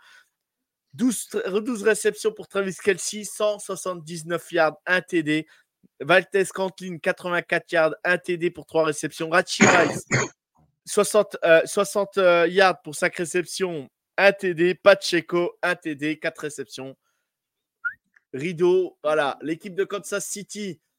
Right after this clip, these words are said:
n'a pas montré ce qu'elle était capable de faire trop en attaque cette saison.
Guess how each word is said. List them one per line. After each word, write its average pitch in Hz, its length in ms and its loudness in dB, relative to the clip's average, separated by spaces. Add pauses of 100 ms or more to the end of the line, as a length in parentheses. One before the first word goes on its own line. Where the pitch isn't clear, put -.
(120)
n'a 165 140 0
pas 214 160 6
montré 208 320 -4
ce 202 80 -8
qu'elle 190 140 -4
était 165 140 -6
capable 185 320 -6
de 196 80 -2
faire 196 260 -4
trop 185 180 -6
en 180 80 -2
attaque 190 520 0
cette - 260 -2
saison. 165 420 -2